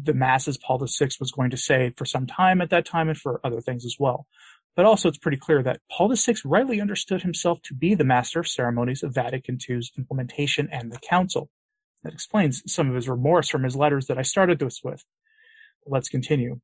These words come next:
The interviewer asks if Paul the Sixth said anything beyond that. The response from the cardinal is this, quote, "He affirmed that the spirit of the M C must not be shaken up by anything,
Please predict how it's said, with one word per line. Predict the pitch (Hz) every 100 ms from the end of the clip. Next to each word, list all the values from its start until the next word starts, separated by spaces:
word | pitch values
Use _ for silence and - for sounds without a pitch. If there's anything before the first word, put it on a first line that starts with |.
| _ _ _ _ -
The | 214
interviewer | 269 208 160
asks | 135 135 -
if | 143 -
Paul | 139
the | 127
Sixth | 135 131 -
said | 131
anything | 143 131 127 139
beyond | 131 135 127 117
that. | 123 - _ _ _ _
The | 170
response | 160 - 208 208
from | 185
the | 180
cardinal | - 135 127 120
is | 117 -
this, | 127 120 - - _ _ _
quote, | - 139 127 - _ _ _ _ _ _ _ _ _ _ _ -
"He | 226
affirmed | 233 202 202 196
that | 190
the | 190
spirit | - - 160 165
of | 151
the | 147
M | 151 151
C | - 143
must | 127 123 123
not | 127 123
be | 135
shaken | - 127 120 120
up | 120
by | 135 135
anything, | 170 190 202 - 139